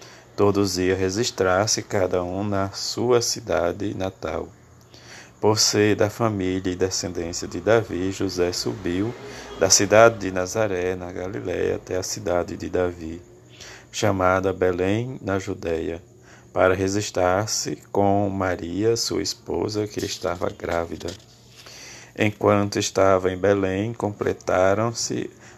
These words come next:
os dias para o parto, e Maria deu à luz o seu filho primogênito. Ela o enfaixou e o colocou na manjedoura, pois não havia lugar para eles na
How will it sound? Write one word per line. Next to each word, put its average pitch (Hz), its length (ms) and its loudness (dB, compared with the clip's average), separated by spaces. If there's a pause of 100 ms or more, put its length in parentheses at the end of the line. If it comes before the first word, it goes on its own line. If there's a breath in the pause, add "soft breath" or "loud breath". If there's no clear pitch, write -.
os 113 240 -2
dias 98 540 2
para 95 500 4
o 110 120 -6
parto, - 640 -4
e 95 100 -2
Maria 90 480 0
deu 90 540 -2
à 90 140 4
luz 92 520 -4 (800 loud breath)
o 110 180 4
seu 101 220 0
filho 107 440 -2
primogênito. 87 920 -2 (1040)
Ela 95 340 10
o 92 40 0
enfaixou 92 840 -2
e 107 140 -2
o 101 60 -8 (120)
colocou 98 600 0
na 98 100 0
manjedoura, 92 800 0 (720 loud breath)
pois 98 240 8
não 110 160 6
havia 95 380 2
lugar 92 540 0
para 90 440 0 (220)
eles 117 400 2
na 98 340 0